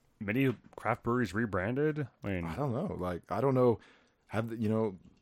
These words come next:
Speaker 2: the long running one is, like, Rar, and Rar
Speaker 1: Right.
Speaker 2: Rogers shifted some of their, shifted away from some of their mainstays.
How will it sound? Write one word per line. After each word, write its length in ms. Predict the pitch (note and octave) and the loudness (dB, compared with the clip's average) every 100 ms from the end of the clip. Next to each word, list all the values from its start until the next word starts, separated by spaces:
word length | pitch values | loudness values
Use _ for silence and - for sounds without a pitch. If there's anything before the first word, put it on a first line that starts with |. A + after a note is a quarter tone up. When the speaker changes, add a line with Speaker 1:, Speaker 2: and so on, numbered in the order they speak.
| _ | _
Speaker 2:
the 160 | G2+ G2+ | -6 -2
long 380 | G2 A2+ B2+ A2+ | 4 6 6 4
running 320 | G2+ G2 G2 | 2 2 0
one 120 | G2 | -2
is, 140 | F#2+ | -2
like, 120 | F2+ E2 | -4 -4
Rar, 480 | D#2+ F#2+ D#2+ E2+ F2+ _ _ _ _ _ _ - | 0 2 0 -2 -6 _ _ _ _ _ _ -10
and 160 | F2+ | -4
Rar 240 | G#2 G2+ G2+ | 0 2 2
Speaker 1:
Right. 240 | F2 - _ - _ _ _ | -2 -8 _ -20 _ _ _
Speaker 2:
Rogers 320 | G2+ G2 F2+ | -4 -2 -4
shifted 560 | - - G#2 - F#2 E2+ | -6 -4 -4 -2 -6 -6
some 220 | - F#2 | -8 -8
of 60 | F2 | -6
their, 280 | F2 E2 E2+ - _ _ _ - - - _ _ _ _ - | -6 -8 -10 -16 _ _ _ -16 -16 -20 _ _ _ _ -10
shifted 320 | - A2 F#2 | -4 -2 -2
away 180 | E2+ F2+ | 0 -2
from 180 | - E2+ | -4 -6
some 140 | F#2 | -4
of 40 | |
their 80 | E2+ | -4
mainstays. 580 | D#2+ F#2 G2+ F#2+ E2 - | -2 -2 -2 -2 -2 -4